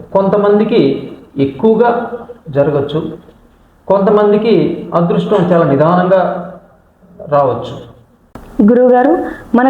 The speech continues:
Speaker 2: కృషి ద్వారా అదృష్టాన్ని పెంచుకోవడానికి పద్ధతులు ఏమైనా ఉన్నాయంటారా?
Speaker 1: చాలా ఉన్నాయమ్మా. కొన్ని ప్రాచీన పద్ధతులు, వాటిని సాంప్రదాయ పద్ధతులు అను-, అనుకోవచ్చు. వ్రతాలు, పూజలు, మణిద్వీప వ్రతం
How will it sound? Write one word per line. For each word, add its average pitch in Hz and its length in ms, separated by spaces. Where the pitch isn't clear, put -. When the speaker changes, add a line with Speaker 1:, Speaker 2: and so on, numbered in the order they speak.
Speaker 2:
కృషి 269 220
ద్వారా 294 280
అదృష్టాన్ని 311 500
పెంచుకోవడానికి 277 600
పద్ధతులు 247 360
ఏమైనా 226 240
ఉన్నాయంటారా? 220 600
Speaker 1:
చాలా 196 280
ఉన్నాయమ్మా. 107 420
కొన్ని 160 280
ప్రాచీన 151 420
పద్ధతులు, 117 520
వాటిని 170 300
సాంప్రదాయ 160 560
పద్ధతులు 147 320
అను-, 143 260
అనుకోవచ్చు. 123 460
వ్రతాలు, 135 480
పూజలు, 123 440
మణిద్వీప 156 500
వ్రతం 123 360